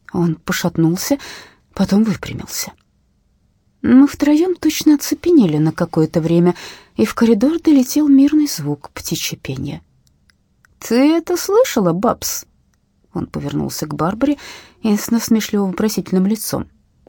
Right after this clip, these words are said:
«Что ты теперь скажешь, Бабс? Видишь, что я тебе говорил? У нее винтиков не хватает.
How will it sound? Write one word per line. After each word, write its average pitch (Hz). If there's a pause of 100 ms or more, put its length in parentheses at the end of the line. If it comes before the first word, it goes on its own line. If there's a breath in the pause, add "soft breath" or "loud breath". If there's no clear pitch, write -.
«Что -
ты -
теперь 403
скажешь, 156
Бабс? - (360 loud breath)
Видишь, 392
что -
я 170
тебе 170
говорил? 185 (340)
У 220
нее 285
винтиков 415
не 139
хватает. 143